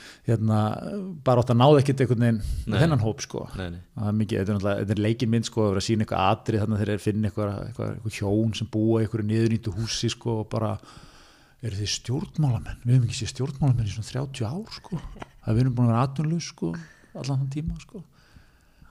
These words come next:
Speaker 1: Og, þú veist, þetta er svona, eh, þú veist, ég veit ekki hvort þetta er nú eitthvað akkúrat atriði, skilurðu, úr baráttunni, en svona,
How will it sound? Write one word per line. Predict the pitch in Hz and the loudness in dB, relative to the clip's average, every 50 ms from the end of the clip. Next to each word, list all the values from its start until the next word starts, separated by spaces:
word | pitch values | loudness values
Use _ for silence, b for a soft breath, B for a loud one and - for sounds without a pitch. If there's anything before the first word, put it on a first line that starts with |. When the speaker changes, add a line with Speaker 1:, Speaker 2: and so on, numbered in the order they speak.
| b b b b b b _ | b b b b b b _
Speaker 1:
Og, | - 117 110 113 - - - _ | -2 -2 -2 -2 -4 -6 -12 _
þú | - - 120 | -2 -2 0
veist, | 110 104 - - | 0 -2 -2 -4
þetta | 123 110 123 | -2 0 0
er | 120 | 2
svona, | 110 127 127 123 120 120 120 123 - - - - - | 2 4 6 6 6 6 4 2 0 -2 -6 -12 -14
eh, | - - - - - - - - - - | -14 -14 -14 -14 -14 -14 -14 -14 -14 -14
þú | - - - 131 127 | -12 -8 -6 -4 -2
veist, | 117 117 | 0 2
ég | 113 113 | 2 2
veit | 107 113 | 2 2
ekki | 113 104 107 - | 0 0 -2 -4
hvort | 117 98 | -4 -2
þetta | 107 104 | -2 0
er | 107 110 | 0 0
nú | 110 110 | 0 0
eitthvað | 104 - 110 107 113 110 110 - 135 131 143 180 | 0 -2 -2 -2 -4 -4 -8 -10 -12 -12 -10 -8
akkúrat | - 110 - - 131 117 120 - | -6 -6 -4 -2 -2 -2 0 0
atriði, | 113 113 117 - - 127 127 127 | 0 -2 0 0 2 2 2 2
skilurðu, | 123 - - 135 131 135 131 135 135 131 | 2 0 0 2 2 2 2 2 2 2
úr | 131 135 135 | 0 0 2
baráttunni, | 135 127 127 127 131 147 139 127 | 4 4 4 4 2 2 2 2
en | 117 117 113 | 2 2 2
svona, | 117 120 123 123 | 2 2 2 2